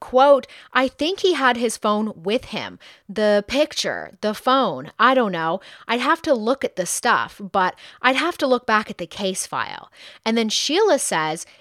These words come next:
"If you need to do that, I think that this is actually an extremely important question,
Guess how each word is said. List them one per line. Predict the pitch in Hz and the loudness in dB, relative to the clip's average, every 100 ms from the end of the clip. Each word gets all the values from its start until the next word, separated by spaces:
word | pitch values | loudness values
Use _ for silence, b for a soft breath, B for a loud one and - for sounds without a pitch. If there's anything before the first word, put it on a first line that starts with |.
| - | -6
"If | 233 | -4
you | 214 294 | -2 -2
need | 359 330 285 | 0 -2 -4
to | 220 | -6
do | 269 285 | -4 -2
that, | 214 170 160 170 - | 0 0 0 -2 -2
I | 214 | -2
think | 214 - 294 320 | -2 -2 -2 0
that | 320 208 | -2 2
this | 240 | 0
is | - - | 0 0
actually | 196 214 - 208 | 0 0 -4 -4
an | 190 | -4
extremely | 185 - - 202 247 240 | -6 -8 -4 -2 0 -2
important | 208 - 208 170 | -4 -4 -6 -6
question, | - 269 294 - 95 98 | 0 0 0 -4 -8 -10